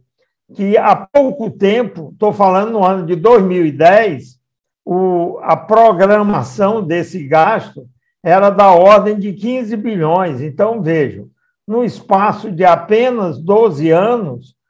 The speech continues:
o quinze vai virar oitenta e nove.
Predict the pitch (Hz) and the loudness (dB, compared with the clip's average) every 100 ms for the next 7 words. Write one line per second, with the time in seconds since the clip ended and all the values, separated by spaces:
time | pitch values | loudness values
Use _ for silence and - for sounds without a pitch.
0 | _ - 208 202 214 247 247 226 208 220 | _ -8 -8 -6 -4 -4 -4 -6 0 2
1 | 208 190 190 165 170 190 196 - - 202 | 2 0 2 4 4 2 -2 -14 -4 0
2 | 190 190 220 226 226 202 160 131 107 | 0 4 2 4 0 0 -2 -4 -6